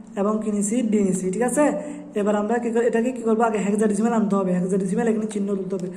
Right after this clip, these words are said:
এই হেক্সাডেসিমাল উঠছে তো, এবার আমরা কি করবো? ইকুয়াল টু দিব, ইকুয়াল দিছি, ইকুয়াল দেওয়ার পর আমরা কি করবো? ডেসিমাল। ইকুয়াল না দিলে কিন্তু অনেক সময় মান আসে না, ইকুয়ালটা দিবেন। তাহলে হেক্সা-, এই ডেসিমালে কি ক্লিক করবো? এই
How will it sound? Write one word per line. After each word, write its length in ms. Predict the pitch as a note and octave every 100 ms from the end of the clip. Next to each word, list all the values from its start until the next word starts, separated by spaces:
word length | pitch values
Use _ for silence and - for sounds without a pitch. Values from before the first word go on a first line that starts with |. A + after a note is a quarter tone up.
| - - -
এই 60 | A3
হেক্সাডেসিমাল 460 | G#3+ G#3+ G#3+ A3+ A#3+
উঠছে 180 | A3+ B3+ B3
তো, 80 | C#4+ G#3 - - -
এবার 120 | G#3+
আমরা 120 | G#3+ A#3
কি 60 | A3+
করবো? 160 | A3 A#3 B3+ B3
ইকুয়াল 220 | A3 A3 G#3
টু 40 |
দিব, 160 | G3 F3+ F3
ইকুয়াল 200 | F3+ A#3 A3+
দিছি, 220 | A3+ B3+ D#4 - - - - G#3+
ইকুয়াল 220 | A#3 A#3+
দেওয়ার 160 | A#3 A3
পর 80 | A3+ A3+
আমরা 120 | A3+ A#3
কি 60 | A#3
করবো? 180 | G#3+ A3 B3+ G3+
ডেসিমাল। 360 | G3+ G3+ G3 F3+ - - A#3
ইকুয়াল 220 | A3+ C4+ C4+
না 60 | B3+
দিলে 140 | A#3+ A#3+
কিন্তু 160 | B3+ B3+
অনেক 120 | A#3+ -
সময় 160 | C4 A#3+
মান 100 | G#3 A3+
আসে 120 | G#3
না, 60 | G3 F3+ - G#3+
ইকুয়ালটা 300 | G#3 A#3 A3+ A3
দিবেন। 180 | G#3 F3 -
তাহলে 140 | A3+ A#3
হেক্সা-, 320 | A3 G#3+ F#3+ A3+
এই 120 | G#3 G3+ - - - - - - A#3 G3 - -
ডেসিমালে 380 | A3 G#3+ B3 B3+ B3
কি 80 | A#3
ক্লিক 180 | A3 G3+
করবো? 160 | G3
এই 100 | G3